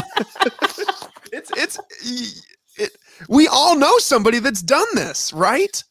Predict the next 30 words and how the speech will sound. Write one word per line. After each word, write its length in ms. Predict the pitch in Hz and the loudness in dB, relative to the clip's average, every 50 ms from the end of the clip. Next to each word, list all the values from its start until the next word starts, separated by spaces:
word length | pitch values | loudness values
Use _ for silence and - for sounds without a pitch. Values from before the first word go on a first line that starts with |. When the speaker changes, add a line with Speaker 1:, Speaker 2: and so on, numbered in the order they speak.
| - | -6
Speaker 2:
I 60 | 202 220 | -4 -2
mean 140 | 240 302 | 0 2
Speaker 1:
Well, 120 | 403 339 - | 0 0 2
even 360 | 320 359 403 403 453 440 403 | 4 4 6 6 4 2 2
Rachel, 420 | 349 330 330 370 370 370 381 339 311 | 0 0 0 -2 -2 -2 -2 0 0
when 140 | 311 277 240 | 0 0 0
she 100 | 277 277 | -2 -2
was 100 | 277 285 | 0 0
on 140 | 285 269 | 0 0
the 100 | 262 247 | 0 -4
couch, 480 | 220 - 226 254 269 254 233 214 190 - - - | -4 -2 0 2 2 2 0 -2 -6 -10 -12 -8
is 200 | 220 214 202 214 | -8 -8 -4 -2
like, 280 | 226 214 208 202 202 _ | -2 -2 -2 -2 -6 _
people 320 | - 240 226 202 262 254 | -4 -4 -2 0 0 0
were 140 | 247 240 240 | 0 0 0
messaging 520 | 208 202 214 254 - 285 233 240 247 226 220 | 2 2 0 0 0 -4 -4 -4 -4 -4 -4
me 200 | 208 202 208 214 | -4 -4 -6 -4
saying, 460 | - 233 214 208 208 202 190 165 185 | -2 -2 0 0 0 -4 -6 -8 -8
"This 220 | 196 208 202 - | -8 -8 -6 -6
is 100 | 247 233 | -6 -4
normal 420 | 226 220 208 214 220 220 220 208 196 | -2 0 0 2 2 2 2 0 0
in 100 | 185 185 | 0 0
my 160 | 180 175 175 | 0 -2 -2
town 480 | - 185 180 156 127 113 127 165 165 _ | -2 -4 -4 -4 -4 -6 -8 -10 -12 _
where 200 | 185 190 202 190 | -2 2 4 4
I'm 200 | 185 180 185 180 | 4 2 0 -2
from. 440 | - 202 175 160 156 160 - - 180 | -2 -2 0 0 -2 -4 -8 -10 -6
This 160 | 190 196 202 214 | -6 -6 -4 -2
is 180 | 214 214 202 | -4 -2 -2
normal 760 | 202 208 208 208 208 208 196 196 190 185 185 180 185 180 | -2 -2 -2 0 0 2 2 2 2 2 0 -4 -6 -6